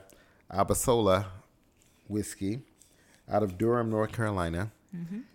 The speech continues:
Speaker 1: And, um, she also pops into New York quite often because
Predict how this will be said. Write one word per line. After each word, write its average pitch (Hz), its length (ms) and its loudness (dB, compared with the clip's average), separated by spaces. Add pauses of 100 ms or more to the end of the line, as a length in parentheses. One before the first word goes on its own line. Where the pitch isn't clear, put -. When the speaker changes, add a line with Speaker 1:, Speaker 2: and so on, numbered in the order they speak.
(260)
Speaker 1:
And, 107 360 -4
um, 95 380 -4 (640)
she 139 240 -6
also 147 320 -2
pops 87 340 -2
into 90 160 -4
New 87 120 -6
York 80 240 -4
quite 87 240 -2
often 80 420 -6 (460)
because 85 260 -12